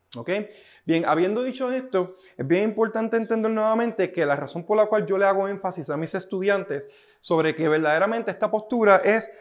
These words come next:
más cuando uno, uno, uno está restringido de espacio, tal vez contra la verja, es-, en el caso de una jaula de M M A, contra un callejón, contra una pared, como usted quiera, cualquier cosa que limite nuestro movimiento.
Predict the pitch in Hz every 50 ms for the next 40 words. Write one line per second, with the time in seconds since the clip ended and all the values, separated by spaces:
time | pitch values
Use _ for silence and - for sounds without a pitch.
0 | - _ - 147 175 196 214 226 220 - - 160 156 156 160 175 190 196 - 160
1 | 160 151 170 - 151 160 196 220 214 214 - 226 220 208 220 208 202 202 - -
2 | 180 165 156 143 135 151 196 214 220 220 202 196 - - - 180 165 160 165 -
3 | 196 185 180 185 - - - _ _ 156 151 156 185 202 208 208 - - - -
4 | - - 151 147 151 156 151 143 143 139 135 151 190 233 247 247 226 202 226 226
5 | 220 226 226 226 226 226 - 165 170 147 135 135 143 143 139 139 - 143 139 -
6 | 190 185 180 185 165 147 165 165 170 170 160 160 156 156 139 139 165 190 208 220
7 | 226 220 - - - - - _ _ 160 160 156 160 165 170 170 170 160 156 151
8 | 143 131 143 196 214 220 226 226 220 208 180 165 - 170 165 180 170 170 151 147
9 | 147 165 185 208 202 202 - 165 160 156 151 - 190 185 190 185 180 180 190 202
10 | 190 - 170 160 160 185 196 190 - 240 214 - - - 185 180 165 151 151 165
11 | 196 214 - 202 180 151 147 151 160 165 170 - 175 175 165 156 143 135 123 123
12 | 139 139 139 131 123 - -